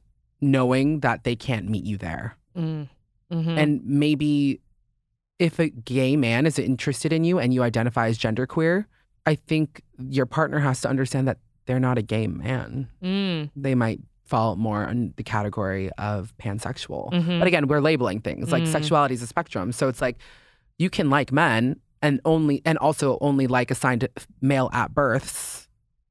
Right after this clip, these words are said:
Speaker 1: people who are assigned male at birth. You know what I
Speaker 2: Yeah.
Speaker 1: mean? Genderqueers that are assigned male at birth. And that's totally fair. 'Cause that's
Speaker 2: Yeah.
Speaker 1: sexual compatibility, you know? Physical attraction and sexual compatibility are also, I feel like, two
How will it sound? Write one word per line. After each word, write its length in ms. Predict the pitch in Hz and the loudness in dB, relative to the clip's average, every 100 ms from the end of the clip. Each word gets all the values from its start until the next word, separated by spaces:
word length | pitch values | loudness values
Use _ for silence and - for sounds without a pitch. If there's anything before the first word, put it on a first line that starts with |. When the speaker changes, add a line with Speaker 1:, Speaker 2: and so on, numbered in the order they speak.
| _ | _
Speaker 1:
people 220 | - 160 | -2 0
who 80 | 151 | 2
are 180 | 139 123 | 2 0
assigned 280 | - 139 120 | -2 0 2
male 120 | 120 | 2
at 80 | 107 | 2
birth. 260 | 117 82 123 | 0 -2 0
You 100 | 180 | 4
know 60 | 180 | 6
what 40 | |
I 40 | 160 | 6
Speaker 2:
Yeah. 40 | |
Speaker 1:
mean? 180 | 131 131 - | 4 0 0
Genderqueers 440 | 143 135 131 131 | 0 0 0 0
that 120 | 123 117 | 2 0
are 40 | |
assigned 220 | 113 113 | 0 -2
male 120 | 107 101 | -2 -2
at 80 | 101 | -2
birth. 240 | 107 117 | -2 0
And 140 | 143 | 2
that's 200 | 151 143 | 2 0
totally 320 | - 147 120 135 | -4 -4 -2 -2
fair. 420 | 135 143 - 131 - - - _ - | 0 0 0 -6 -12 -20 -20 _ -4
'Cause 100 | 151 | 0
that's 160 | 143 | 0
Speaker 2:
Yeah. 40 | - | 0
Speaker 1:
sexual 260 | 120 143 | 0 0
compatibility, 960 | - 139 135 120 113 131 90 - 139 139 | -2 0 0 0 0 0 -2 -6 -8 -6
you 120 | 131 | -2
know? 260 | 123 110 135 - _ | 0 2 0 -4 _
Physical 360 | - 156 143 135 | -2 0 2 0
attraction 400 | 127 123 120 - | 0 0 0 -2
and 80 | 117 | -2
sexual 240 | 113 113 | -2 -4
compatibility 560 | - 110 104 85 69 82 | -4 -2 -2 -2 -6 -4
are 80 | 82 | -4
also, 240 | 117 - | -4 -6
I 140 | - 123 | -4 -2
feel 120 | 110 | -4
like, 120 | 98 | -6
two 160 | - | -6